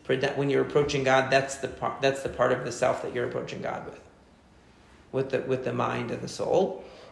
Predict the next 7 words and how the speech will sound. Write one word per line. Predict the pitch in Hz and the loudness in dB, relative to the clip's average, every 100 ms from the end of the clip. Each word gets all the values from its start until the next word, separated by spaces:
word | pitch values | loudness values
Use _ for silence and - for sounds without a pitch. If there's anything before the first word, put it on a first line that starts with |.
| - - | -20 0
That | 139 143 - | 4 6 6
doesn't | 104 131 - - - | 4 2 -2 -10 -6
negate | 127 127 127 123 127 - 131 | -2 -2 -4 -4 -4 -4 -4
the | |
value | 117 131 131 160 143 127 | -2 0 2 2 0 -2
or | 120 | -2
the | 117 117 | -4 -4